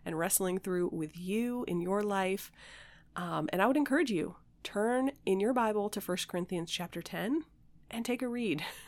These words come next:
<laughs> Have some prayer time. Lean into this with the Lord to pray with him for his wisdom in, in understanding yourself, your temptations, your possible weaknesses,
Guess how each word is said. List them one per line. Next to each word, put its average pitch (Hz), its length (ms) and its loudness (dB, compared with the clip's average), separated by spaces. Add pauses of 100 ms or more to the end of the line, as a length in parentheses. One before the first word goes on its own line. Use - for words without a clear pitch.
<laughs> - 320 -20
Have 226 200 2
some 240 140 0
prayer 220 220 2
time. 160 320 -2 (520)
Lean 233 380 2
into 208 260 0
this 175 300 0
with 175 300 0
the 185 100 0
Lord 160 460 -2 (460)
to 185 100 -4
pray 196 480 2
with 202 380 2
him 170 440 -6 (140)
for - 180 -6
his 254 440 2
wisdom 185 680 -2 (680)
in, 175 640 0
in 175 180 -4
understanding 226 560 2
yourself, 214 580 -2
your 170 280 0
temptations, 190 800 -4
your 185 240 -4
possible 208 520 -2
weaknesses, 160 720 -2